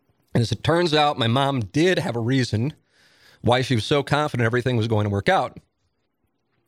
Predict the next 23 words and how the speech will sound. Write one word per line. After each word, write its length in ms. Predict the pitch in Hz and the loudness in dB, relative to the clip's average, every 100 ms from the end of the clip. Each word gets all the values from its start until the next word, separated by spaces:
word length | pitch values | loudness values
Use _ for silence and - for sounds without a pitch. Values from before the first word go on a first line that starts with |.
| - | -4
More 240 | 113 120 139 | 0 2 2
than 120 | 131 | 0
twenty 320 | - 180 185 | 0 0 2
years 240 | 185 185 156 | 2 2 0
ago, 280 | 135 151 | 0 2
there 100 | 143 | 2
was 120 | 123 117 | 0 -4
a 40 | |
potential 420 | - 165 151 156 | -2 -2 0 -2
serious 460 | - 160 156 160 - | -2 0 2 0 0
family 300 | 127 127 131 | 0 0 0
medical 300 | 131 127 113 | 0 0 -4
situation. 560 | 113 - 104 - - | -6 -6 -8 -8 -8
And 60 | 104 | -6
my 80 | 101 | -2
mom, 480 | 120 170 175 175 160 _ - _ - | 2 2 2 0 -4 _ -20 _ -6
who 100 | 113 | 0
is 340 | 160 202 220 | 2 2 -2
quite 280 | - 147 156 | -4 -4 -4
religious, 460 | 101 104 98 131 - | -4 -4 -2 -2 -2
went 160 | 110 | -2
to 80 | 120 | 0
Mass. 500 | 113 147 123 101 - | 0 0 -2 -4 -10